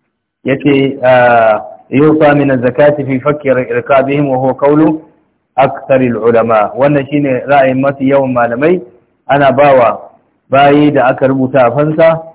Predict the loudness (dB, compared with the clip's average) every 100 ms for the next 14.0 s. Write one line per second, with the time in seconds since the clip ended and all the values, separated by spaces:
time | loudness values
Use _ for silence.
0 | _ _ _ -4 -4 -2 0 2 2 0
1 | 0 0 -4 -10 _ _ _ _ -8 -4
2 | -4 -4 -4 -2 -2 -2 -6 -18 _ -10
3 | -4 -4 -6 -6 0 2 2 2 0 0
4 | 0 -2 -4 -8 -10 -8 -6 -2 -4 -4
5 | _ _ _ -4 -4 -8 _ _ _ _
6 | _ _ _ _ -10 -2 0 0 -2 -4
7 | -2 0 2 0 -2 -2 -2 -2 0 0
8 | -2 -4 -4 -4 -4 -4 -2 0 -2 -6
9 | -12 _ _ _ _ -6 -2 0 0 -2
10 | -8 _ _ _ _ _ _ _ _ _
11 | -6 -2 0 2 0 -2 -2 -2 -4 -4
12 | 0 0 2 0 0 0 -2 -2 0 0
13 | 0 -4 -6 -8 -4 -2 -2 0 0 -2